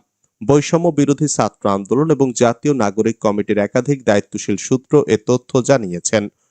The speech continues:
সূত্রের তথ্য অনুযায়ী, নতুন দলের চূড়ান্ত না হলেও এ দলের আহ্বায়ক হিসেবে দায়িত্ব পালন করবেন উপদেষ্টা নাহিদ ইসলাম। তবে সদস্য সচিব কে হবেন, সেটি এখনো নিশ্চিত হওয়া যায়নি।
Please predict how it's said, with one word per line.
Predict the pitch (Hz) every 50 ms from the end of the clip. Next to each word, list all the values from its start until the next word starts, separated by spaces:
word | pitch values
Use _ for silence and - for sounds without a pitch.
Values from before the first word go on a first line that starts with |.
| _ _ _
সূত্রের | - - - 170 165 - - 190 180 -
তথ্য | - 165 156 160 - - 165
অনুযায়ী, | 160 135 110 95 104 107 131 151
নতুন | 139 123 123 - - 139 135
দলের | 123 131 123 127 127 123 - _
চূড়ান্ত | - 147 143 160 156 156 156 - 160
না | 120 110 98 98
হলেও | - - 98 95 107 113 - -
এ | 110 104 98
দলের | - 104 101 104 104
আহ্বায়ক | 101 98 98 117 120 135 143 143 139 -
হিসেবে | 147 135 - - 135 131 131
দায়িত্ব | 117 - 107 98 95 - _ - 95 -
পালন | - 104 107 123 139
করবেন | 135 - 135 131 120 120 127 131 135 - _ - _ _ -
উপদেষ্টা | 143 139 - 170 151 160 151 - - 165
নাহিদ | 147 127 120 113 151 156 107
ইসলাম। | 104 92 - - 107 101 127 170 180 _ _ _ _ _ _ -
তবে | 139 131 151 147
সদস্য | - - 147 139 139 165 156 - 170 160
সচিব | - - 160 151 - 156 147 - _
কে | - 113 104
হবেন, | - 107 104 101 127 151 165
সেটি | 156 - 139 127 131 131
এখনো | 113 110 - _ - 147 147 139
নিশ্চিত | 127 131 131 - - 139 127 -
হওয়া | _ 139 135 113 -
যায়নি। | - 101 92 90 92 101